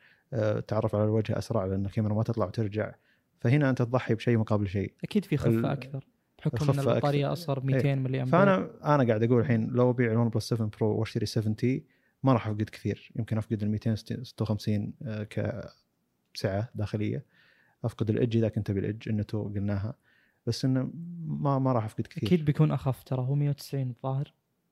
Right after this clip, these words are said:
Speaker 1: ما أدري، بس أخف أكيد.
Speaker 2: إيه.
Speaker 1: إيه.
Speaker 2: يعني، ما عندك موتر والبطارية أقل من ميتين.
Speaker 1: يمكن أش-،
Speaker 2: حجم.
Speaker 1: يعني، ال، اللي، اللي يردني يمكن، ويمكن هذا الشيء ما يردني كشخص، يعني، التصميم. إذا كان، إذا كنت مرة ما، ما يعجبني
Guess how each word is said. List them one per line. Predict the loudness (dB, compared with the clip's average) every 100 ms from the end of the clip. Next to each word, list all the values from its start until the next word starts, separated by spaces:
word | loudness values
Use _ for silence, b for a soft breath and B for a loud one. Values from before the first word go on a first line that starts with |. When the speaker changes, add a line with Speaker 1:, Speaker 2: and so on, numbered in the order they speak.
| _
Speaker 1:
ما | -16 -4 0 0
أدري، | -2 -2
بس | -2 -2
أخف | -2 -4 -4
أكيد. | 0 2
Speaker 2:
إيه. | 2
Speaker 1:
إيه. | 0 -2 -4 -4
Speaker 2:
يعني، | 0
ما | 2
عندك | 2 0 0
موتر | 0 0 -4
والبطارية | -4 -4 -4 -2 -4 -6 -2 -2 -2
أقل | -2 0 0
من | 0
ميتين. | -2 -2 -4 -6 -2
Speaker 1:
يمكن | -2 0 0 0
أش-، | -2
Speaker 2:
حجم. | 0 0 2
Speaker 1:
يعني، | 0 -2
ال، | -4 -8 -12 -14 -16 -18 -18 -14 -12 -10 -4
اللي، | -2 0 0 -2 -6 _ -4
اللي | 4 6
يردني | 8 4 2 4
يمكن، | 4 2 -2 -4 -4
ويمكن | -4 -4 0 0
هذا | 2
الشيء | 0 2
ما | 2
يردني | 0 -4 -6 -6 -10 -14 -16 -16 -6
كشخص، | 0 0 0 -4
يعني، | -4 -6 b b
التصميم. | -4 -2 0 -2 -2
إذا | -2
كان، | 0 -2 -2 -4 -6
إذا | -4
كنت | -2 -2 0
مرة | 2 2
ما، | 0 -2 -2
ما | 0 2
يعجبني | 2 2 2 0 -2